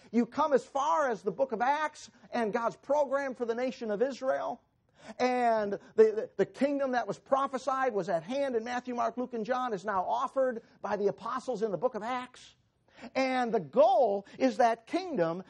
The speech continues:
and the second coming of Jesus Christ back to the earth. But the Lord Jesus Christ didn't come back yet, did he? He didn't come back to this earth and establish that kingdom. But that is the program that God has been talking about and speaking about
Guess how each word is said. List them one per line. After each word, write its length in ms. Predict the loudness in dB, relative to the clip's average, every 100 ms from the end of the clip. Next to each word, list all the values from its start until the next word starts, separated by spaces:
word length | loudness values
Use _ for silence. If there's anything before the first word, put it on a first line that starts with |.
| -6
and 160 | -4 -2
the 80 | -4
second 400 | -2 -2 -2 -4
coming 320 | -4 -2 -4
of 80 | -4
Jesus 340 | -6 -6 -8
Christ 400 | -6 -4 -4 -4
back 220 | -4 -4
to 80 | -8
the 120 | -6
earth. 240 | -4 -4 -6 -6
But 100 | -4
the 80 | -2
Lord 240 | -2 -2 -2
Jesus 300 | -4 -6 -8
Christ 340 | -8 -8 -8
didn't 180 | -8 -6
come 160 | -4
back 280 | -2 -2 -4
yet, 220 | -4 -6 -4
did 160 | -6
he? 140 | -6 -12 _ _ _ _ _ _ _ _
He 140 | -2
didn't 300 | 0 -2 -4 -6 -6
come 200 | -4 -2
back 300 | -2 -2 -4
to 60 | -2
this 180 | -4 0
earth 240 | -2 -2
and 120 | -4
establish 560 | -6 -4 -4 0 -2 -2
that 260 | -2 -4 -4
kingdom. 560 | -6 -2 -4 -6 -12 _ _ _ _ _ _ _ _
But 220 | -4 0
that 320 | 0 4 2 2
is 160 | -2
the 100 | -2
program 680 | -4 2 2 4 0 -2 -4
that 200 | -6 -2
God 320 | -2 0 -2
has 180 | -2 -2
been 200 | -2 -4
talking 440 | -6 -6 -4 -6
about 320 | -2 0 0 -2
and 140 | -6
speaking 460 | -6 -8 -8 -2 -2
about 360 | 0 2 0